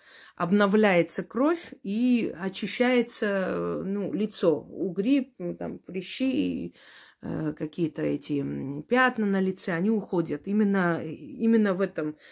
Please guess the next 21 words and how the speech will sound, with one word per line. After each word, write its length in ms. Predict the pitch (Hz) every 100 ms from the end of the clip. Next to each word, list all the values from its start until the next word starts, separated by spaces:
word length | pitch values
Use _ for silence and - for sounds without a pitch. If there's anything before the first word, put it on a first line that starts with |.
| - -
то 60 |
есть 120 | 156 202
оттуда 360 | 190 214 170
взято 420 | 156 185 165 156 143
вот 200 | 147 -
это 180 | 135 139
вот, 160 | 139 -
снять 400 | - 170 151 -
кровь, 440 | 196 180 147 - _ _ _ _
убрать. 500 | - 175 196 175 156 180
Но 240 | 214 269
обратно 580 | 202 214 214 185 180 160
как 240 | - 156
бы 120 | 160 160
колят, 520 | - 339 294 196 - - - _
и 60 | -
тем 180 | 214 185
самым 260 | 254 277 214
обновляется 680 | 175 190 185 220 233 226 214
кровь 460 | - 190 151 - -
человека. 640 | - 185 170 170 156 151